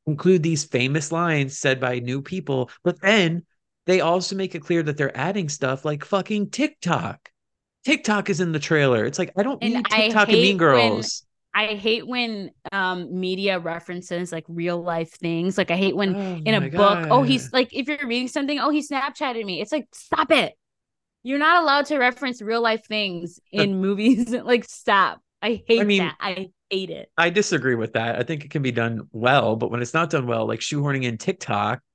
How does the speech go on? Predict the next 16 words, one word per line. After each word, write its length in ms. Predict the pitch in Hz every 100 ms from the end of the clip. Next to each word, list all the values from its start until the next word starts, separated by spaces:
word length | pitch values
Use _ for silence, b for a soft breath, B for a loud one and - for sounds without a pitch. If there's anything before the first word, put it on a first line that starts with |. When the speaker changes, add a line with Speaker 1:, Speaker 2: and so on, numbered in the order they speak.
| _ _ 269
Speaker 2:
It 100 | 269
just 240 | 381 -
feels 300 | 294 381 359
Speaker 1:
I 100 | 120
don't 100 | 226
Speaker 2:
weird. 180 | 339 262
It's 100 | 196
Speaker 1:
know. 60 | 285
Speaker 2:
like, 120 | -
why 120 | 214
are 100 | 214
you 140 | 294 349
Snapchatting 640 | - 240 220 240 226 196
each 200 | 180 165
other 360 | 175 165 160 - -
on 480 | 185 180 175 175